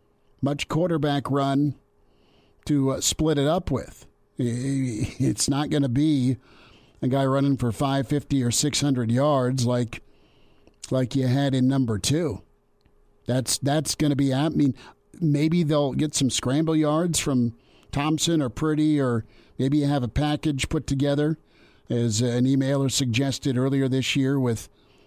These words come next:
Smothers, uh, kinda like Minnesota did in the red zone with their, uh, dual threat guy.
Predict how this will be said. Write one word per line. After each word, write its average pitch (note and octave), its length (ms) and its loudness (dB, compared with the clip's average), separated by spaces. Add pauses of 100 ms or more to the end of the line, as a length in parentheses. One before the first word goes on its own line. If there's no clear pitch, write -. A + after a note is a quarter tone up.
Smothers, D3 680 -2 (440)
uh, A#2 160 0
kinda C#3 180 0
like C3+ 160 -2
Minnesota C#3+ 640 0
did D3+ 220 0
in D3 80 2
the C#3+ 80 0
red C#3+ 260 0
zone D3+ 440 2
with C3+ 180 -2
their, C3 260 2
uh, B2+ 80 2
dual C3 300 0
threat C#3 320 -2
guy. C#3+ 300 0